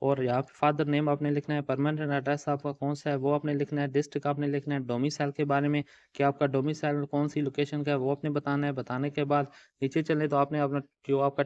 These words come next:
टेस्ट है उसकी लोकेशन आपने यहाँ पे चूज़ करनी है इंटरव्यू की, कि आपने कौन सी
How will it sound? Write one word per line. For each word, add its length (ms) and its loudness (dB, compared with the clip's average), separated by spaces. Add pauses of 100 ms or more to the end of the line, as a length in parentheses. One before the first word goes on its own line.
टेस्ट 280 0
है 100 4
उसकी 200 -2
लोकेशन 460 0
आपने 220 0
यहाँ 180 0
पे 160 2
चूज़ 260 -2
करनी 260 0
है 80 2
इंटरव्यू 360 2
की, 240 2 (400)
कि 60 -2
आपने 240 2
कौन 260 0
सी 160 -2